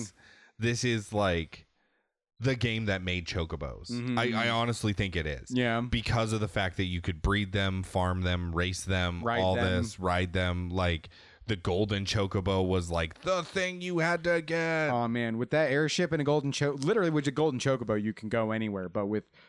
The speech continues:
Speaker 2: the airship and a golden chocobo, man, your life is easy peasy.
Speaker 1: Yeah. Well, and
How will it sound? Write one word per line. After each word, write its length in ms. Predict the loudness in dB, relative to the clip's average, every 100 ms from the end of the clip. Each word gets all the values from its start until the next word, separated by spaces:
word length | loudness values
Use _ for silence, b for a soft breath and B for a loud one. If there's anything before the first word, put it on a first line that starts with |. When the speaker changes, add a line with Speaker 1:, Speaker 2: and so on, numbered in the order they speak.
| B
Speaker 2:
the 180 | -6 -2
airship 380 | 0 0 0 -2
and 80 | -2
a 20 |
golden 300 | 0 0 0
chocobo, 600 | -2 -4 -2 0 2 2 -4 _ _ -8
man, 220 | -4 -2
your 100 | -2
life 240 | -2 -2
is 100 | -4 -8
easy 200 | -10 -10
peasy. 460 | -12 -14 -14 -20 -12
Speaker 1:
Yeah. 460 | -4 -2 0 0 -2 -6 B B
Well, 240 | 0 0
and 360 | 0 0 -2 -6